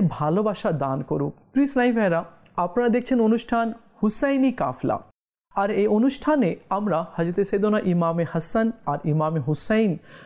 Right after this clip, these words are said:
রাদিয়াল্লাহু তাআলা আনহুর শান সম্পর্কে, মর্যাদা সম্পর্কে, ফজিলত সম্পর্কে জানার চেষ্টা করেছি। আল্লাহ তাআলা আমাদের সবাইকে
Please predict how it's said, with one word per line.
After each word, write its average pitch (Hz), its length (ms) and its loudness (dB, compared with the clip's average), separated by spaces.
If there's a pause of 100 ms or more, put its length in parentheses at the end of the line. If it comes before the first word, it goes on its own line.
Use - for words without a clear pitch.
(160)
রাদিয়াল্লাহু 220 640 2
তাআলা 165 520 0
আনহুর 170 280 0
শান 147 420 -4
সম্পর্কে, 196 840 0 (160)
মর্যাদা 139 560 -2
সম্পর্কে, 196 760 -2 (260)
ফজিলত 269 360 0
সম্পর্কে 147 680 -4 (160)
জানার 156 440 -4
চেষ্টা - 300 -2
করেছি। 147 480 -6 (420)
আল্লাহ 277 220 0
তাআলা 254 200 0
আমাদের 202 200 -2
সবাইকে 196 540 -2